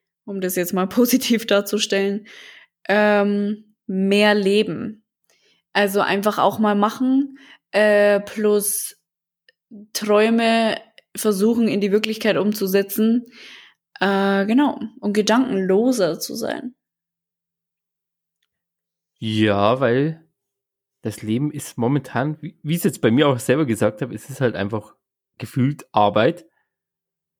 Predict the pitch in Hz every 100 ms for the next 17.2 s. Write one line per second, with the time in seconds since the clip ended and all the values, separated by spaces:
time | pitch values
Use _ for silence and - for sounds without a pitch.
0 | _ 113 104 98 - - - 113 160 -
1 | - _ - - - 123 139 156 - _
2 | - 147 156 - 123 117 110 104 117 -
3 | 143 110 113 - 151 113 120 123 123 123
4 | 123 120 120 120 - - - - _ _
5 | _ _ _ 117 123 131 139 147 143 156
6 | - _ _ _ _ _ - 226 226 220
7 | - 226 240 151 - 156 170 143 143 170
8 | 147 135 147 139 - 143 156 - 123 104
9 | 104 104 - 220 208 277 320 220 170 143
10 | 101 - - 202 - 240 247 277 277 262
11 | 240 254 277 - 226 220 214 214 202 208
12 | 208 226 220 208 196 196 214 - - 208
13 | 202 196 196 196 233 226 190 175 180 185
14 | 180 180 190 220 220 208 196 208 202 196
15 | - 269 277 262 190 180 190 190 190 196
16 | 190 - 196 180 190 190 185 214 208 233
17 | 262 -